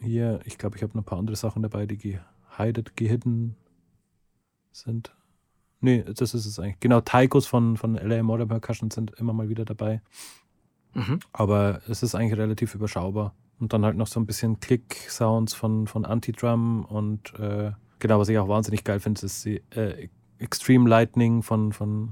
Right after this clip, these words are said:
Speaker 1: Stress of Sampling, die, diese Shaker-Sachen und so.
Speaker 2: Die hab ich jetzt noch
Speaker 1: Sehr
Speaker 2: gar
Speaker 1: gut.
Speaker 2: nicht. Das sind die Street Lightning X L, nee, X drei M.
Speaker 1: X drei M.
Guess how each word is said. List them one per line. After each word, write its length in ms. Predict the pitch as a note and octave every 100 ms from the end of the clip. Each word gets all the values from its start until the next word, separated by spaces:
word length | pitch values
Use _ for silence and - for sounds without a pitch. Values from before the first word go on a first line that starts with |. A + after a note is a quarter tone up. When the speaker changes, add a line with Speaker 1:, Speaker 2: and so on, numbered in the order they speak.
| G#2
Speaker 1:
Stress 360 | - - A2+ A2
of 80 |
Sampling, 360 | - G#2+ A2 A2
die, 200 | G#2+ G#2
diese 260 | G2+ - G2
Shaker-Sachen 680 | A2+ A2 A2 G#2 G2+ G#2+ G2+
und 100 | G#2
so. 220 | G#2 G#2 _ _ _ -
Speaker 2:
Die 300 | C3+ F3 -
hab 180 | C#3 D#3+
ich 80 | D3+
jetzt 120 | D3+
noch 40 |
Speaker 1:
Sehr 40 | C#3
Speaker 2:
gar 100 | D3
Speaker 1:
gut. 60 |
Speaker 2:
nicht. 100 | C#3+
Das 280 | B2+ - -
sind 300 | C#3+ D#3 -
die 460 | C#3 C#3+ C#3 C#3 - _ _ _ -
Street 560 | - - - - C3
Lightning 320 | C#3+ C3+ - -
X 260 | - - -
L, 360 | C3 C3+ C#3+ C3+ _ _ -
nee, 180 | A#2 -
X 380 | - - - _ -
drei 420 | G#2 A2+ B2+ - -
M. 400 | A#2+ B2 A#2 G#2 _
Speaker 1:
X 260 | - C3+ -
drei 240 | B2 A#2+
M. 260 | A#2 A#2